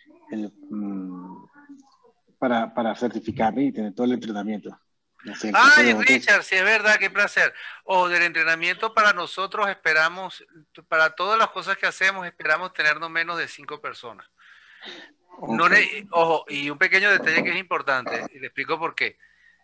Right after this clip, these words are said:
Speaker 2: Si fuese por mí, yo digo diez, o yo digo no menos de quince, ¿verdad? Mientras más tengo, más dinero se hace.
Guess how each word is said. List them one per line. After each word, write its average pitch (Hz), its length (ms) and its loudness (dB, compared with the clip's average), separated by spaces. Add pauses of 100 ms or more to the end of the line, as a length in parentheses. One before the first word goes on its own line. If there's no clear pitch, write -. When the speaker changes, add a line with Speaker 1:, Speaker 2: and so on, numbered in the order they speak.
Speaker 2:
Si - 160 -8
fuese 151 260 -4
por 208 180 0
mí, 202 100 -2
yo 220 160 6
digo 170 240 2
diez, 156 580 0 (760)
o 139 80 -8
yo 143 120 0
digo 156 220 0
no 185 80 4
menos 160 260 2
de 123 100 -6
quince, 175 380 -8
¿verdad? 113 400 0 (600)
Mientras 127 280 -12
más 135 200 0
tengo, 185 300 4
más 202 200 4
dinero 147 300 -2
se 127 140 -2
hace. - 180 -4